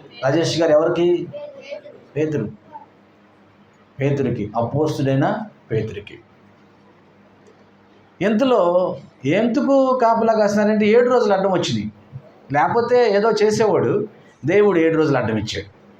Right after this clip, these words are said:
అది పస్కా కాబట్టి, యూదులందరూ ఖచ్చితంగా ఆచరించాలి కాబట్టి అది ఆచరిస్తూ ఉన్నారు వాళ్ళు. ఆ టైంలో ఏం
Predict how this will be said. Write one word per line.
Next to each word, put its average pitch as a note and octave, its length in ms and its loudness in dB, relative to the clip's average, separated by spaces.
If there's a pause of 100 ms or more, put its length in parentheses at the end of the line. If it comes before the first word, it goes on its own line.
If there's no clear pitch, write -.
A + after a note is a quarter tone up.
అది G#2+ 280 -4 (300)
పస్కా A#2 280 -4
కాబట్టి, A2+ 640 -2 (340)
యూదులందరూ A#2+ 680 0
ఖచ్చితంగా A#2 460 -4
ఆచరించాలి C3+ 540 -2
కాబట్టి C#3+ 680 0 (180)
అది A#2 140 -2
ఆచరిస్తూ E3 540 0
ఉన్నారు E3 240 0
వాళ్ళు. C#3 220 0 (880)
ఆ C3+ 40 -2
టైంలో E3+ 360 0
ఏం F3 140 0